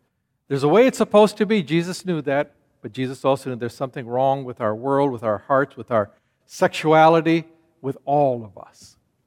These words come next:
So keep that in mind. That's Jesus' view of this hurting world. And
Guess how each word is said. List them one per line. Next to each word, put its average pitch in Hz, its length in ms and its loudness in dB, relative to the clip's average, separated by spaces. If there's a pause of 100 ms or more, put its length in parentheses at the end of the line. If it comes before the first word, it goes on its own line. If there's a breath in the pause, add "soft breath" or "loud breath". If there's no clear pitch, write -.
(120)
So - 180 -20
keep - 420 -10
that 165 220 2
in 139 120 -4
mind. 110 240 -2
That's 170 300 -6
Jesus' 170 680 -2
view 143 420 -2
of 123 140 -8
this 135 180 -10
hurting 123 380 -4
world. 104 420 -20 (460)
And 143 300 -8